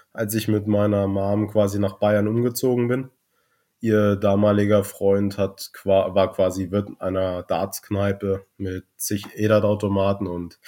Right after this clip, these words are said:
ja, als vierzehnjähriger, wenn du gerade umziehst, wo verbringst du die meiste Zeit dann?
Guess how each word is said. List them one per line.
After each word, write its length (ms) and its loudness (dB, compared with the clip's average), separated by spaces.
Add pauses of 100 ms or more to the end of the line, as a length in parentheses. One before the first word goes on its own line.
(300)
ja, 140 -2
als 200 0
vierzehnjähriger, 800 4
wenn 100 4
du 80 2
gerade 220 2
umziehst, 580 -2
wo 200 -2
verbringst 480 0
du 20 -2
die 80 0
meiste 340 0
Zeit 300 2
dann? 260 0